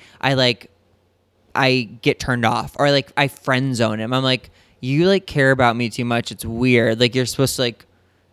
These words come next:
I don't know. I don't know what I want from them. I think it's 'cause I've had so many casual encounters where it's, like, this fantasy and, like,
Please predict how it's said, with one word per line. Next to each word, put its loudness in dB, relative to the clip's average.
I 2
don't 2
know. 2
I 2
don't 2
know 2
what 2
I 2
want 0
from -6
them. -8
I 0
think 0
it's -6
'cause -4
I've 0
had 0
so 0
many -4
casual -2
encounters 0
where 0
it's, -2
like, -6
this -2
fantasy 2
and, 0
like, -2